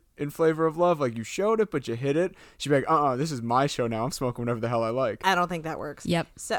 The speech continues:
Speaker 2: I don't think that works like that, especially by two thousand seven, 'cause this is when
Speaker 1: So I
Speaker 2: we
Speaker 1: need
Speaker 2: were
Speaker 1: to,
Speaker 2: being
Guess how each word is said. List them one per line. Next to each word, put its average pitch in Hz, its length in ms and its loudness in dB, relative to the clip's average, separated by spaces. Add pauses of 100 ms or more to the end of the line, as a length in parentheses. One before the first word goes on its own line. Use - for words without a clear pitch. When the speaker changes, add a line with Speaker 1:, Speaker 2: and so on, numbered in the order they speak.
Speaker 2:
I 185 100 0
don't 180 120 0
think 180 100 -6
that 165 160 -6
works 165 240 -4
like 147 100 -8
that, 147 100 -4
especially 349 340 0
by 262 100 0
two 226 160 -6
thousand 180 320 -4
seven, 156 240 -10
'cause 160 140 -18
this 196 180 -10
is 185 100 -12
when 170 140 -6
Speaker 1:
So 160 60 -10
I - 40 -8
Speaker 2:
we 196 80 -6
Speaker 1:
need 160 60 -8
Speaker 2:
were 180 120 2
Speaker 1:
to, 160 40 -6
Speaker 2:
being 175 260 -8